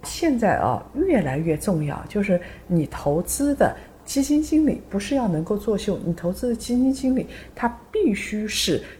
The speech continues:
对于产品是非常懂的。那我们来看啊，就是在投资领域耳熟能详的，我们还是来说说巴菲特的事情。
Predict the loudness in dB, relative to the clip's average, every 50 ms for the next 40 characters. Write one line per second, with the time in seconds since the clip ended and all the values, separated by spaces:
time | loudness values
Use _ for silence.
0 | -20 -16 -2 4 6 6 6 6 2 -2 -4 -4 -6 -6 -4 -2 0 0 0 0
1 | 0 -4 -6 -6 -8 -10 -10 -10 0 0 2 2 2 -2 -4 -4 -2 -2 -2 -4
2 | -4 -12 -14 -16 -20 -20 -20 -20 -20 -20 -16 -4 2 4 6 6 6 6 4 4
3 | 2 0 0 0 0 -2 -2 -2 -2 -2 -2 0 -2 -4 -4 -6 -18 -20 -20 -20
4 | -8 -2 0 0 2 2 2 2 2 0 -4 -10 -20 -20 -12 0 4 4 6 6
5 | 6 4 4 2 -2 -4 -10 -16 -12 0 2 2 2 2 0 -2 0 0 2 0
6 | -2 -2 -4 -4 -4 -4 -2 -2 -2 -2 -2 -2 -2 -2 0 0 0 0 0 -2
7 | -2 0 -2 -2 -4 -6 -12 -20 -20 -20 -8 -4 -2 0 0 0 -2 -6 -4 -4
8 | -2 -2 -2 -2 -2 -2 2 2 2 2 0 -4 -2 -4 -6 -4 -2 -2 0 0
9 | -2 -4 -6 -8 -6 -8 -10